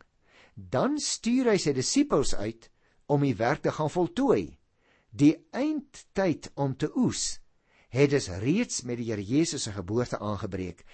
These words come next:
en dit strek ver in die toekoms in totdat hy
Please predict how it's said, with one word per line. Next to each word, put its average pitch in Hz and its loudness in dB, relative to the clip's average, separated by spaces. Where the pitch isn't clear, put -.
en 120 -4
dit 110 -6
strek 139 0
ver 190 -2
in 170 0
die 165 -2
toekoms 165 -2
in 139 -2
totdat 139 0
hy 127 2